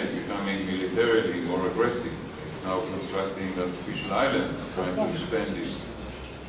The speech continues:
uh, uh, naval, naval influence, possibly colliding with the Philippines, with Japan, with Taiwan. They all require a lot of American attention and,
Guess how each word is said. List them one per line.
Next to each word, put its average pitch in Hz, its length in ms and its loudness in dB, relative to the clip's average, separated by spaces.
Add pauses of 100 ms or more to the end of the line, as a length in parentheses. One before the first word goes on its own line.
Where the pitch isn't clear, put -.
(240)
uh, 175 40 -4 (920)
uh, 202 260 -4 (880)
naval, 113 320 2 (420)
naval 107 280 -2
influence, 95 680 2 (800)
possibly 113 460 2
colliding 107 600 4
with - 140 0 (140)
the - 180 -4
Philippines, - 480 0
with - 140 -6
Japan, - 400 2 (120)
with - 140 -4
Taiwan. 113 540 4 (600)
They 113 60 6
all 135 160 6
require 117 600 4
a 95 120 2
lot 101 140 2
of 101 160 -2 (420)
American 104 360 -2
attention 101 480 -2
and, 87 140 -2